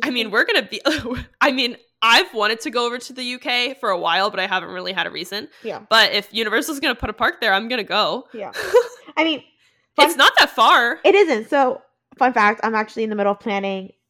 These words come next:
Speaker 2: um, my parents and I, and I and Alex's trip to
Speaker 1: Nikki is a traveler. <laughs>
Speaker 2: I am a, a world traveler, as one would say. <laughs> Uh, and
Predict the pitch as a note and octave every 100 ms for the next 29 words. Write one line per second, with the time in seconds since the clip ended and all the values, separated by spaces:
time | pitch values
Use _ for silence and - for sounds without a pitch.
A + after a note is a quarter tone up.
0 | - F3+ E3+ E3+ F#3 _ - G3+ G3+ A3+
1 | G3 F#3+ G3 F#3+ F#3 F3+ - - F#3 F3
2 | E3+ E3+ E3+ - F#3+ F#3 F#3 F#3 - F#3
3 | F3 - G3 F3 F3 E4 D#4+ - - F4
4 | - E4+ C#4+ B3 A#3 E4+ A4+ - - C4
5 | F4 E4 D#4+ - - C4+ B3 A3+ A#3 A#3
6 | C4+ C4 - A#3 G#3+ G3+ F#3 G3 G3 F3+
7 | F#3 - F#3 G#3+ A3 - - C#4 C#4+ D#4+
8 | D#4+ E4 - - - - C#4 C4+